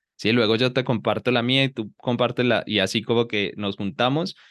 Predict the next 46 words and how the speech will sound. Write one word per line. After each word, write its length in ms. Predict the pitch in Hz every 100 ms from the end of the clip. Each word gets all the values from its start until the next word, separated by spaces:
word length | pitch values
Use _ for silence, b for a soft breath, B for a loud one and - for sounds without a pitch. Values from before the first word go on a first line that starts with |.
| b
y 360 | - 110 107 98
es 120 | 95
otra 260 | 107 110 107
forma 300 | 110 107 104
también 320 | 95 92 87
de 120 | 80
conocernos 500 | 98 92 110 107 123
a 80 | 127
nosotros 380 | 107 95 117 117
mismos 380 | 135 139 143 -
y 80 | 101
de 100 | 90
conocer 440 | 98 92 101 104
a 40 |
nuestra 300 | 110 117 -
pareja 420 | 135 139 139 156 B B B -
de 120 | 104
una 220 | 113 117 117
forma 320 | 131 131 139
como 220 | 135 101
tranquila, 440 | 95 90 - 101
porque 260 | 90 95 107
igual 180 | 101 104
no 60 |
estamos 340 | 110 127 127 127
pidiendo 400 | 113 98 90 92
hacer 180 | 113 131
nada, 240 | 160 85
no 120 | 87
es 80 | 98
un 120 | 107
tema 300 | 117 117 120
de 220 | 117 92 101
voy 180 | 110
a 60 | 117
escribir 340 | 120 131 104
esto 240 | 110 - 123
para 200 | 120 101
cumplirlo, 500 | 90 87 117 87 85
no, 200 | 127 165
lo 100 | 160
voy 140 | 139
a 40 | 135
escribir 400 | - 127 113 107
y 80 |
ya, 240 | 110 110